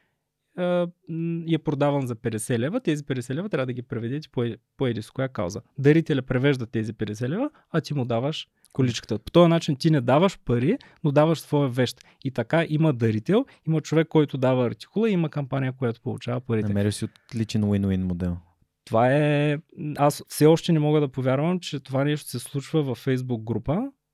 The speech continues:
Speaker 1: Има двайсет хиляди човека, които го правят непрекъснато, непрекъснато,
Speaker 2: Да.
Speaker 1: ежедневно.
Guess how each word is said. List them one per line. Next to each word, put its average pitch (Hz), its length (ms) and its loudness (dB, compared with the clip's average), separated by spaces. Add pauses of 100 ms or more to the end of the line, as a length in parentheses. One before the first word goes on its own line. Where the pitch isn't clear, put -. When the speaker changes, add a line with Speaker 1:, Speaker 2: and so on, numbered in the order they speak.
Speaker 1:
Има 131 200 -2
двайсет 107 340 -4
хиляди 143 300 -4
човека, 170 600 -4
които 127 260 -6
го 117 100 -10
правят 123 440 -4
непрекъснато, 135 920 -4 (140)
непрекъснато, 110 800 -6
Speaker 2:
Да. 127 60 0
Speaker 1:
ежедневно. 110 320 -2